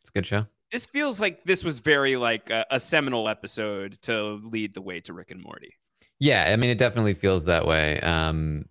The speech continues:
Speaker 1: you know, it's, uh, it has that kind of, um, I mean, it, a,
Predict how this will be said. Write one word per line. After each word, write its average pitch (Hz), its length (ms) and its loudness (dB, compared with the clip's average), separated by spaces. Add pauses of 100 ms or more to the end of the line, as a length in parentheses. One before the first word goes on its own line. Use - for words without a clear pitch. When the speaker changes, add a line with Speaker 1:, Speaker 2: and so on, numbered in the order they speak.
Speaker 1:
you 90 140 0
know, 78 240 0
it's, - 460 -2
uh, 80 580 2
it 87 140 0
has 87 320 2
that 80 420 0
kind 80 300 0
of, 78 220 -2 (160)
um, 80 580 0 (400)
I 120 120 2
mean, 127 240 2
it, 127 200 0
a, 95 140 0